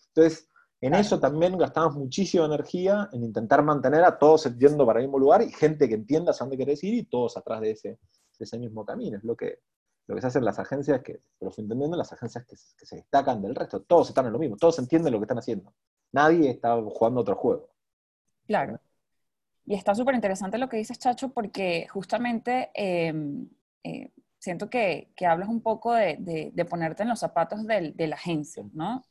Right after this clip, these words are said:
Speaker 2: Del negocio.
Speaker 1: Claro.
Speaker 2: Y allí te queríamos preguntar, eh, si sientes que, si sientes pertinente que, que los creativos deban involucrarse más en los asuntos del negocio.
Speaker 1: Totalmente.
Speaker 2: Es decir,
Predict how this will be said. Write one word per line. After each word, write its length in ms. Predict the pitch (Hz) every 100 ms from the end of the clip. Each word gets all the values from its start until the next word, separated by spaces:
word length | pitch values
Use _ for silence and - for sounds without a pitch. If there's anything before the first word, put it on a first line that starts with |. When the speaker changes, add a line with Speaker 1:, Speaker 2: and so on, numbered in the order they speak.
| -
Speaker 2:
Del 320 | 165 170 156
negocio. 600 | 156 151 165 160 - - - _ _ _ -
Speaker 1:
Claro. 320 | 110 95 185
Speaker 2:
Y 380 | 185 180 175 -
allí 240 | 185 175
te 140 | 185 -
queríamos 440 | 226 190 196 226
preguntar, 800 | - 208 165 147 165 151 135 - _ -
eh, 380 | 185 170 165 -
si 320 | - 196 180
sientes 480 | - 220 196 247 -
que, 320 | - 254 - _ _ _ _
si 140 | -
sientes 280 | 185 196 - -
pertinente 600 | 269 190 175 180 180 165 _ _ - 220 240
que, 340 | 214 156 -
que 120 | -
los 120 | 160 -
creativos 840 | 170 156 - 190 196 220 - _ _ _ _
deban 380 | 226 185 180 202
involucrarse 920 | 214 190 185 170 175 175 165 165 180
más 180 | 208 190
en 100 | 202
los 100 | 185
asuntos 640 | 165 - 170 156 190 185 170
del 380 | 185 180 180
negocio. 640 | 170 151 170 - - 135 - _ -
Speaker 1:
Totalmente. 540 | 98 131 139 143 160
Speaker 2:
Es 80 | 160
decir, 260 | - -